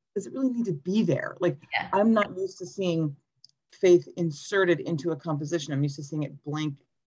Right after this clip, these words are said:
Speaker 1: blank of that, you know, removed of that. If you look in a magazine, this is why I wrote my first book.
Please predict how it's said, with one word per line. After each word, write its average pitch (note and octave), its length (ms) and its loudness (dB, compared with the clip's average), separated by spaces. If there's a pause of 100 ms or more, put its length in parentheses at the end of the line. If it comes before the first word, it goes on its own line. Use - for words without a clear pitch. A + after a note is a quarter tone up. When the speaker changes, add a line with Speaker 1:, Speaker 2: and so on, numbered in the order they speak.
(120)
Speaker 1:
blank F3 280 4
of C3+ 140 0
that, - 240 -10
you E3 80 -6
know, D3+ 80 0
removed E3+ 640 2
of C#3 100 -2
that. C3+ 160 -4
If F3+ 120 -4
you A3+ 100 -4
look B3+ 140 -2
in A#3+ 80 -2
a G3 40 -4
magazine, E3+ 400 -2
this D3 140 -6
is E3 80 -16
why D#3+ 140 0
I - 20 0
wrote C#3 180 -2
my C3+ 80 -2
first C#3+ 220 -6
book. C#3 160 -2